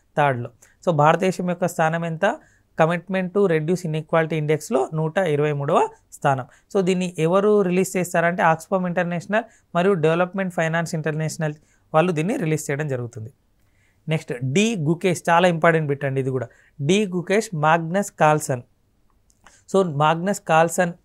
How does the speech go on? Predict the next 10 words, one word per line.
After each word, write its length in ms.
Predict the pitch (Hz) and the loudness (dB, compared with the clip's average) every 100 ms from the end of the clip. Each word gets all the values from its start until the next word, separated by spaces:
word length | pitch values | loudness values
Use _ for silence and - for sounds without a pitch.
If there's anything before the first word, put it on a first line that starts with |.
| _ - | _ -2
అనే 200 | 156 165 | 0 0
వ్యక్తి, 400 | 160 160 190 180 | -4 -6 -4 -2
వీళ్ళిద్దరు 400 | 160 143 160 175 | -2 -2 -2 0
కూడా 180 | 175 | 0
ఏ 320 | 165 151 170 175 - _ 160 | 0 0 -2 -4 -10 _ -2
రంగానికి 360 | 156 165 165 - | 0 0 -2 -4
చెందిన 220 | 151 156 | -4 -2
వ్యక్తి 340 | 151 147 - 151 | -2 -4 -4 -4
అంటే, 380 | 147 226 370 - _ _ _ _ _ _ 175 | -2 -2 -2 -6 _ _ _ _ _ _ 4
చదరంగానికి 520 | 170 185 180 170 165 | 6 4 2 -2 -2